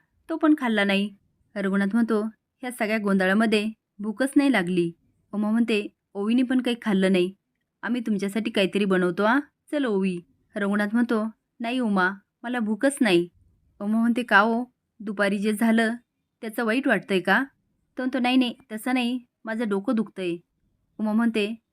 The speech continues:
"नक्कीच तुम्हाला भूक लागली म्हणून डोकं दुखतं, मी लगेच जेवायला आणते हां." रघुनाथ म्हणतो, "नाही, म्हणजे पोट दुखतंय." ती म्हणते, "अरे देवा, थांबा, मी काढा करून आणते हां." तो म्हणतो, "नको, नको, मला काढा पण नको."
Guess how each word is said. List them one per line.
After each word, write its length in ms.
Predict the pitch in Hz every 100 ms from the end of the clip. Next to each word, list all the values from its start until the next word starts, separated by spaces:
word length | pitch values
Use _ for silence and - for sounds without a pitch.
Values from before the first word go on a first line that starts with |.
| _
"नक्कीच 380 | 214 202 269 262
तुम्हाला 220 | 226 202
भूक 240 | 190 196 202
लागली 360 | 190 185 190 196 - _
म्हणून 220 | 247 277 269
डोकं 260 | 202 196
दुखतं, 380 | 185 190 202 185 190 _ _ _ -
मी 140 | 247
लगेच 260 | 208 247 214
जेवायला 320 | 196 185 190
आणते 240 | 180 185 196
हां." 140 | 277 311 _ _ _ _ _ _ -
रघुनाथ 360 | 196 202 202
म्हणतो, 260 | 240 247 220 - - _ -
"नाही, 160 | 226
म्हणजे 200 | 254 247
पोट 280 | 233 233 247
दुखतंय." 420 | 233 214 - 185
ती 920 | 180 - _ _ _ _ _ _ _ 247
म्हणते, 160 | 233
"अरे 180 | 208 208
देवा, 320 | 208 202 190 202 - _ _
थांबा, 280 | 240 202 185 196 - 247
मी 60 | 240
काढा 240 | 208 196
करून 280 | 220 233 202
आणते 260 | 190 185 190
हां." 120 | 240
तो 460 | 302 _ _ _ 277
म्हणतो, 160 | 269
"नको, 220 | 262 254 269
नको, 280 | 254 226 220 - _ -
मला 140 | 269
काढा 280 | 269 208 233
पण 160 | 269 247
नको." 340 | 196 180 175